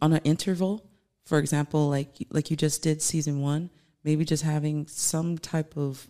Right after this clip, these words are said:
um, you know, celebratory or ritual type of a thing, because it's, it's, it's a big deal, Mike.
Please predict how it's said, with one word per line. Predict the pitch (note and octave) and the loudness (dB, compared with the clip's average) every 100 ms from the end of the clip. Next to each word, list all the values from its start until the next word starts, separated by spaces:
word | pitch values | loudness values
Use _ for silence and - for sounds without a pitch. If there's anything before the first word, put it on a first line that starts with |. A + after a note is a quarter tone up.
| _ | _
um, | B2+ C3 B2+ C3+ - - - - _ _ _ - | -6 -4 -4 -8 -14 -20 -20 -20 _ _ _ -2
you | F3+ | 2
know, | D#3 D#3 | 2 0
celebratory | - E3 D#3+ D#3 - D#3+ D#3 D3+ D3 E3 - _ _ _ - | 2 4 4 2 0 2 2 2 0 -4 -12 _ _ _ -2
or | C3+ | 2
ritual | C3+ E3 - D#3+ D3+ C#3+ | 4 4 2 4 4 2
type | - D#3 C#3+ | 0 0 0
of | C#3 | -6
a | |
thing, | C#3 E3 D#3+ D#3 | 0 2 4 2
because | D3 D3 C#3+ - - - _ _ - | 2 2 2 -2 -10 -20 _ _ -4
it's, | - - | -2 0
it's, | F#3+ F3+ - | 0 0 -4
it's | E3+ - | -6 -6
a | |
big | - F3+ | -4 -4
deal, | - F3+ G3 | 0 0 2
Mike. | C#3+ C#3 | 2 0